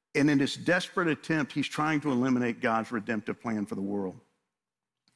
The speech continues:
So that leads us to chapter two.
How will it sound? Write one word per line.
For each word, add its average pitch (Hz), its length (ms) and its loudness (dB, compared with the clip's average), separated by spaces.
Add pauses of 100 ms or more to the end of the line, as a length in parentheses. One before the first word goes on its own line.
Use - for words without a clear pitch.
(260)
So 151 140 2
that 160 140 6
leads 143 260 4
us 127 120 -2
to 123 300 2 (140)
chapter 123 380 0
two. 107 360 -2